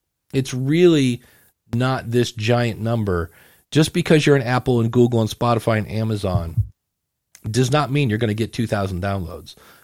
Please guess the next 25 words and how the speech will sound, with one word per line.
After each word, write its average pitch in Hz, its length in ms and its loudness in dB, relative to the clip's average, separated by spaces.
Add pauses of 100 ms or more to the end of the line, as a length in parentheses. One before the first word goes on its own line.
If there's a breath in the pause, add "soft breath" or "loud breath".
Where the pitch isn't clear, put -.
(100)
You're 123 120 -2
gonna 127 220 2
get, 104 340 2 (600 soft breath)
you 110 100 0
know, 90 120 0
maybe 123 380 0
a 101 80 2
hundred 110 340 -2
and 90 100 -6
fifty 110 420 0
if 92 120 -6
you're 110 80 -2
doing 98 380 -4
really 147 340 -4
good. 110 440 2 (640 soft breath)
And 110 580 0 (180)
for 170 200 0
me, 196 320 2
I 135 100 2
think 185 200 0
one 151 100 2
of 135 80 2
the 120 60 2
great 135 260 2
things 131 320 -2